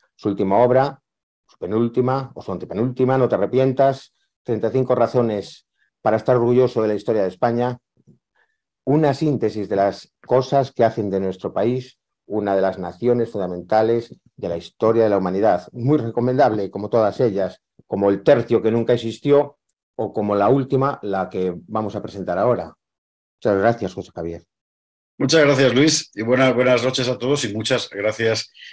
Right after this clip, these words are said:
Speaker 2: y muchas gracias a todos por invitarme en una hora tan, eh, transitada como este viernes noche, que en lugar de andar por ahí como deberéis estar de farra, estáis aquí todos pendientes de, de lo que yo pueda,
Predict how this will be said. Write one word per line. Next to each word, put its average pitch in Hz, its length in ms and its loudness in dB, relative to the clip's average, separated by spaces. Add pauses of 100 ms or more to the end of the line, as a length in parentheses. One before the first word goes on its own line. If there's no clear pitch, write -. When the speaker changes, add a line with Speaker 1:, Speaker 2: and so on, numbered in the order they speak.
(100)
Speaker 2:
y 95 60 -4
muchas 117 260 0
gracias 104 240 0
a 104 60 2
todos 107 260 0
por 95 160 -6
invitarme 92 540 -2 (260)
en 98 220 0
una 110 140 4
hora 98 180 4
tan, 92 260 -2
eh, 80 360 -6 (440)
transitada 98 580 0
como 90 180 -4
este 95 180 -4
viernes 90 400 -2
noche, 113 320 0
que 85 60 -4
en 82 80 -4
lugar 110 260 0
de 98 60 0
andar 110 280 0
por 98 140 0
ahí 110 120 2
como 90 220 -6
deberéis 98 300 -2
estar 98 260 -2
de 87 100 -4
farra, 104 280 0
estáis 92 260 -4
aquí 90 200 -6
todos 90 260 -4
pendientes 85 480 -8
de, 73 160 -10 (440)
de 104 140 -4
lo 101 140 2
que 95 80 0
yo 101 160 2
pueda, 95 420 0